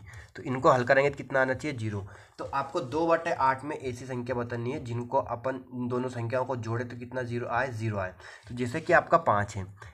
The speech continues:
पाँच में अपन क्या जोड़ेंगे कि क्या आ जाए आपका, ज़ीरो आ जाए, तो माइनस पाँच है।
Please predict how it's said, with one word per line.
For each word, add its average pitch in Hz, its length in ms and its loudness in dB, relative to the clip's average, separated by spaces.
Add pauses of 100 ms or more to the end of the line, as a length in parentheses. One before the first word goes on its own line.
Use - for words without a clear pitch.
(120)
पाँच 147 240 10
में 170 80 8
अपन 170 180 8
क्या 170 160 6
जोड़ेंगे 165 400 6
कि 165 160 2 (380)
क्या 143 200 4
आ 139 40 8
जाए 143 160 10
आपका, 143 360 8 (480)
ज़ीरो 113 340 2
आ 131 40 8
जाए, 131 220 6
तो 131 120 -6
माइनस 110 340 0
पाँच 123 280 -2
है। 127 120 -12